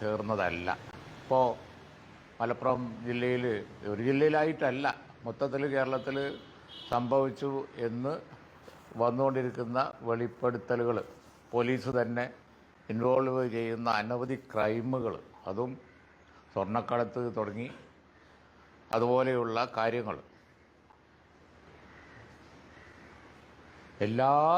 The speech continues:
റാങ്കിലുമുള്ള പോലീസ് ഓഫീസർമാരെ കുറിച്ച് അവരുടെ പണി ഇതാണെന്ന് തോന്നിക്കുന്ന തരത്തിൽ ഏതാനും ആളുകളെ കുറിച്ച് നിരന്തരം പറഞ്ഞുകൊണ്ടിരിക്കുകയാണ്. അത്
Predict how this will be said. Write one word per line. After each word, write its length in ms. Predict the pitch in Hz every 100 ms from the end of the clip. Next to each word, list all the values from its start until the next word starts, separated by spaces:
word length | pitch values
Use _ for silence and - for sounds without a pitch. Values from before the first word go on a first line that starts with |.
| 170
റാങ്കിലുമുള്ള 680 | 143 143 143 156 170 147 139 143 - - - - - - - - -
പോലീസ് 340 | 156 160 147 160
ഓഫീസർമാരെ 720 | 147 143 156 147 156 151 147 147
കുറിച്ച് 360 | 143 131 - 147 135
അവരുടെ 320 | 127 139 151 156
പണി 180 | 135 131 139
ഇതാണെന്ന് 400 | 143 143 143 147 120
തോന്നിക്കുന്ന 540 | 120 131 139 147 135 147 -
തരത്തിൽ 440 | 127 120 123 - 135 143 190 - - - - - - -
ഏതാനും 360 | 135 139 143 147 135
ആളുകളെ 340 | 135 143 147 143
കുറിച്ച് 260 | 143 120 147 135
നിരന്തരം 380 | 135 135 147 131
പറഞ്ഞുകൊണ്ടിരിക്കുകയാണ്. 760 | 131 131 147 151 147 151 123 - - - - - - - - - - - -
അത് 100 | 127